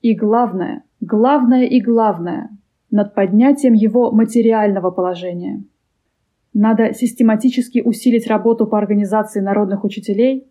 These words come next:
чтобы сделать их из опоры буржуазного строя, которой они являются до сих пор во всех, без исключения, капиталистических странах, опорой советского строя,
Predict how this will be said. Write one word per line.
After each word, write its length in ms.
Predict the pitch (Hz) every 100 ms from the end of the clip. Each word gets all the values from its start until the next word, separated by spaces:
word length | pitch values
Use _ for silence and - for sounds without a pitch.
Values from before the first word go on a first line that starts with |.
| _ _
чтобы 320 | - - 214
сделать 440 | 202 233 269 262 - -
их 340 | 254 - - -
из 160 | 240 226
опоры 380 | 220 240 220 180
буржуазного 680 | 202 190 226 294 254 208
строя, 460 | 202 - 185 175 175
которой 420 | - 202 202 190
они 140 | 190
являются 420 | 180 180 185 180 185
до 60 |
сих 240 | 190 208 -
пор 200 | 196 185
во 120 | 180
всех, 340 | - 220 196
без 140 | 190 180
исключения, 500 | - 190 202 180 180
капиталистических 720 | - 185 175 185 - - 170
странах, 500 | - 180 175 - _ _ _ _
опорой 600 | 202 202 277 277 269 254
советского 640 | - 233 214 226 220 180 175
строя, 520 | - 185 165 185